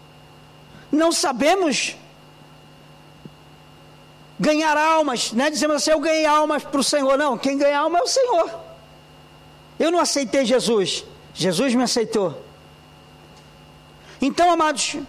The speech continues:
a nossa dependência é tanta que, se o Espírito Santo não fluir de dentro de nós, não vai sair nada. Por mais que a pessoa tenha oratória, por mais que tenha estudado, por mais que a pessoa tenha conhecimento, se não tiver a unção de Deus,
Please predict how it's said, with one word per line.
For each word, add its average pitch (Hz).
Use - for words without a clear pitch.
a 285
nossa 330
dependência 320
é 262
tanta 330
que, 311
se -
o 311
Espírito 392
Santo 330
não 330
fluir 277
de 254
dentro 302
de 233
nós, 277
não 339
vai 339
sair 359
nada. 339
Por 285
mais 330
que 370
a -
pessoa 302
tenha 277
oratória, 269
por 277
mais 302
que 302
tenha 285
estudado, 233
por 302
mais 320
que 320
a 302
pessoa 285
tenha 285
conhecimento, 277
se 294
não 339
tiver 311
a 285
unção 285
de 269
Deus, 269